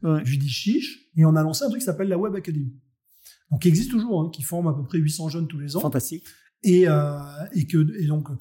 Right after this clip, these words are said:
Speaker 2: je lui dis, le problème, c'est que voilà, moi, je suis à Epitech, je suis une école privée, je peux pas le faire gratuitement. Il me dit, écoute, je vais trouver de l'argent. En l'occurrence, il a, c'est Jean, Jacques-Antoine Grandjean qui a financé la première promotion.
Speaker 1: Félicitations à lui.
Speaker 2: Voilà, ah oui, c'était, euh, c'est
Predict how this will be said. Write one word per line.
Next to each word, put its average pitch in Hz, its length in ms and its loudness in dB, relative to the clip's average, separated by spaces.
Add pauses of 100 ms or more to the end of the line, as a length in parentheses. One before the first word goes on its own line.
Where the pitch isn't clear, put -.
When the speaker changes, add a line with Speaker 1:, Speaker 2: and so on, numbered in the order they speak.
(160)
Speaker 2:
je - 80 -20
lui 151 60 2
dis, 208 80 6
le 180 100 6
problème, 185 220 4
c'est 160 120 -2
que 143 60 0
voilà, 151 420 0 (300)
moi, 156 140 2
je - 40 -2
suis 156 80 -6
à 147 40 -4
Epitech, 214 260 0
je - 40 -4
suis 170 80 0
une 156 60 4
école 151 200 -2
privée, 202 520 0 (200)
je - 100 -20
peux 151 80 2
pas 156 100 2
le 147 60 2
faire 151 180 -4
gratuitement. 156 520 -2
Il 175 80 2
me 151 40 4
dit, 170 140 2
écoute, 196 420 -2
je 139 140 -2
vais 180 80 2
trouver 180 240 0
de 160 80 2
l'argent. 156 400 -2 (240)
En 156 80 4
l'occurrence, 165 460 4
il 143 100 -4
a, 143 320 -12
c'est 151 220 -4
Jean, 151 140 0 (160)
Jacques-Antoine 160 420 -2
Grandjean 156 280 -4
qui 156 100 -14
a 135 40 -12
financé 151 560 -6 (320)
la 151 100 2
première 156 300 2
promotion. 147 640 -6
Speaker 1:
Félicitations 139 520 0
à 123 60 -2
lui. 131 220 -4
Speaker 2:
Voilà, 139 280 0
ah 147 100 -10
oui, 160 140 -6
c'était, 147 260 -10
euh, 135 200 -10 (400)
c'est - 180 -14